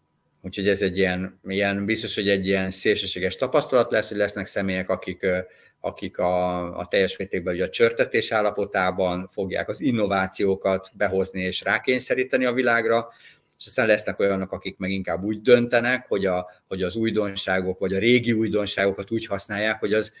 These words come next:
jó legyen mindenkinek, ez a win-win típusú. És ebben viszont ugye nagyon fontos, hogy az ember a saját ambíció-, ambícióit tudja kezelni. Úgyhogy más év lesz, az biztos.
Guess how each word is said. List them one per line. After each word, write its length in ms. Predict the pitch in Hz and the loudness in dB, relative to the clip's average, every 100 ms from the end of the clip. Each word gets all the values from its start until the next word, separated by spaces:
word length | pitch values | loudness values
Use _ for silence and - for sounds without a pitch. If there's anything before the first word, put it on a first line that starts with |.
| _ | _
jó 140 | 123 110 | 2 2
legyen 240 | 98 98 | 2 0
mindenkinek, 540 | 95 92 87 - 87 | 0 -2 -4 -6 -6
ez 80 | 104 | -4
a 100 | 104 95 | -4 -2
win-win 640 | 113 107 95 104 101 98 - _ _ _ _ | -2 -2 -2 -2 -4 -4 -12 _ _ _ _
típusú. 640 | 98 98 98 - 92 92 _ _ _ _ _ | -8 -6 -8 -4 -6 -6 _ _ _ _ _
És 120 | 95 | 2
ebben 240 | 123 110 117 | 4 6 4
viszont 300 | 117 120 113 | 2 0 0
ugye 140 | 104 | 0
nagyon 240 | 104 101 | 0 -2
fontos, 400 | 95 101 98 92 | -2 -6 -6 -6
hogy 100 | 95 | -6
az 100 | 90 | -6
ember 260 | 90 90 87 | -4 -4 -4
a 40 | |
saját 360 | 90 101 90 - | -2 0 0 -2
ambíció-, 800 | - 101 98 95 - - 92 90 95 | -6 -4 -4 -6 -8 -6 -6 -6 -6
ambícióit 800 | 101 101 101 98 - 92 90 85 | -6 -4 -2 -4 -4 -4 -4 -6
tudja 280 | 92 87 85 | -8 -8 -4
kezelni. 640 | 87 80 80 80 80 85 _ _ _ _ - | -4 -2 -4 -4 -8 -12 _ _ _ _ -12
Úgyhogy 220 | - 117 127 | 0 6 8
más 340 | 127 117 - | 8 6 4
év 180 | 98 95 | -2 -2
lesz, 280 | 92 92 - | -4 -6 -8
az 120 | 92 | -10
biztos. 600 | 87 85 - 82 - | -10 -12 -12 -12 -12